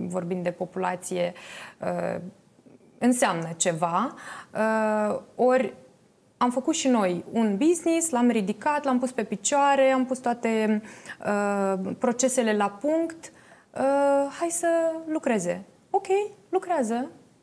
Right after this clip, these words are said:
Ai luat nișa de piață, te-ai dezvoltat și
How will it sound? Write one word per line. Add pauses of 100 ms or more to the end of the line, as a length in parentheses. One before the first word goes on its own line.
(180)
Ai
luat
nișa
de (120)
piață,
te-ai
dezvoltat
și